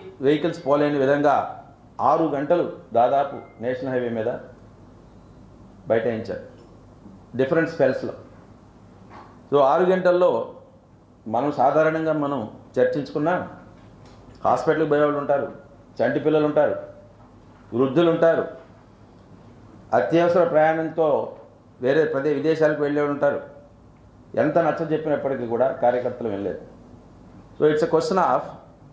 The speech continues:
patience now. ఓర్పుతోటి నచ్చ చెప్పాలి, వాళ్ళని తొలగించాలి రోడ్డు మీద నుంచి. So పోలీసు చాలా వరకు సంయమనం పాటించింది. ఎస్పీ గారు, కృష్ణా ఎస్పీ గారు అక్కడే ఉన్నారు, పర్యవేక్షించారు. ఎంతో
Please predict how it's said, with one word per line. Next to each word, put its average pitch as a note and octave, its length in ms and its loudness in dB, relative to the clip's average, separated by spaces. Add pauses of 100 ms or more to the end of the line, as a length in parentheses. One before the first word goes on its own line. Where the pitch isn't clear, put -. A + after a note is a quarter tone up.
(120)
patience D#3 380 0 (100)
now. E2+ 80 -6 (1900)
ఓర్పుతోటి D#3+ 540 2 (280)
నచ్చ B2 140 0 (120)
చెప్పాలి, C#3+ 340 0 (840)
వాళ్ళని C3+ 280 2
తొలగించాలి B2 460 0
రోడ్డు G#2 180 -4
మీద F#2+ 160 -8
నుంచి. - 160 -18 (880)
So - 60 0 (140)
పోలీసు E3 380 2 (260)
చాలా C#3+ 260 4
వరకు D#3 240 0
సంయమనం C3+ 400 -4
పాటించింది. A#2+ 480 -2 (880)
ఎస్పీ C#3 280 -2
గారు, C3+ 220 2 (360)
కృష్ణా A#2+ 260 -8 (100)
ఎస్పీ B2+ 260 -6
గారు A2+ 140 0 (160)
అక్కడే C3+ 280 2
ఉన్నారు, B2+ 240 0 (100)
పర్యవేక్షించారు. B2 640 -2 (1500)
ఎంతో D#3 200 2